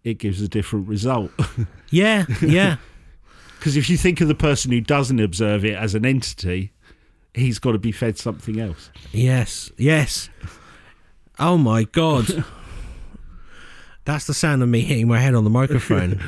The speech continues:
Speaker 1: <laughs> We cracked it.
Speaker 2: Um,
Speaker 1: I'm gonna do a quick summary, and then maybe we can just kind of try and get our head around it. I, I hope you've stuck with us on this journey. I know it's complicated,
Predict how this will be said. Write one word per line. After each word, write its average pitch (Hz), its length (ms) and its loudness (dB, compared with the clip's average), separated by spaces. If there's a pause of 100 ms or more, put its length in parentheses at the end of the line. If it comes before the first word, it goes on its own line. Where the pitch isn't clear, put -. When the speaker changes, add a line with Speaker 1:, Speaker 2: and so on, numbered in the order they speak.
Speaker 1:
<laughs> - 60 -8
We 117 80 0
cracked 156 400 -2
it. 143 240 -4 (1300)
Speaker 2:
Um, 139 540 -2 (120)
Speaker 1:
I'm 139 120 -2
gonna 180 160 4
do 180 160 6
a - 20 0
quick 151 260 0
summary, 98 600 -2 (200)
and 117 140 -2
then 107 160 2
maybe 107 220 0
we 104 160 -2
can 95 160 -8
just - 320 -8
kind 101 180 -4
of 82 100 -4 (640)
try 110 340 -2
and 95 120 -2
get 95 180 -6
our 92 80 -4
head 90 220 -6
around 87 280 -8
it. 85 240 -14 (280)
I, 131 180 0
I 131 80 2
hope 143 460 2
you've 113 120 2
stuck - 480 -2 (120)
with 101 200 2
us 95 160 -2
on 98 140 0
this 98 180 0
journey. 90 480 0
I 90 120 -2
know 110 260 2
it's 110 140 0
complicated, 92 720 -2